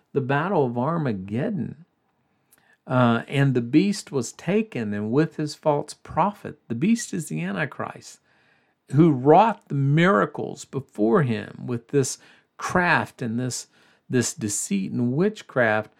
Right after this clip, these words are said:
"with which he deceived them that received the mark of the beast and them that worshipped his image. These both were cast alive into the lake of fire."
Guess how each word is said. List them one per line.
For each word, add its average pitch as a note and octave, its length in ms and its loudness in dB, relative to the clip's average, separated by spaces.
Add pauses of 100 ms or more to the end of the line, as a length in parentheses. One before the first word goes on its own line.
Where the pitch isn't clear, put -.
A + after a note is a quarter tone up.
(340)
"with C#3+ 300 4
which D#3+ 260 4
he F#3 160 -2
deceived F3+ 680 0
them A2+ 220 2
that A2+ 200 -2
received B2 440 -6
the A#2+ 60 -6
mark A2+ 320 -2
of A#2 80 -8
the G#2+ 60 -10
beast G#2+ 400 -6
and A#2 160 -4
them B2+ 180 -2
that G#2+ 140 -6
worshipped D#3 500 0
his G#2+ 200 -8
image. A2 420 -6 (380)
These D#3+ 460 2
both D#3 400 4
were D3 100 0
cast D3 480 -4
alive C3+ 500 -2
into A#2+ 240 -4
the A2+ 120 -4
lake C#3 400 -4
of A2+ 160 -18
fire." - 800 -10